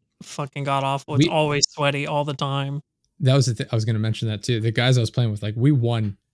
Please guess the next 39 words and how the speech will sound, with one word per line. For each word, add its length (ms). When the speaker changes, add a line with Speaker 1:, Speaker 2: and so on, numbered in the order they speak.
Speaker 2:
game 220
after 260
game 300
because 240
it 40
was, 100
like, 120
an 60
actual 280
team 240
of 60
players, 420
and 120
they're 160
legitimately 540
good, 380
carrying 460
me. 260
Don't, 300
don't 120
get 120
it 120
wrong. 200
They're 160
absolutely 440
carrying 280
me. 200
I 40
was 100
doing 160
all 80
right, 200
but, 100
like, 240
they 120
were 140
definitely 320
carry-, 260
I'm, 220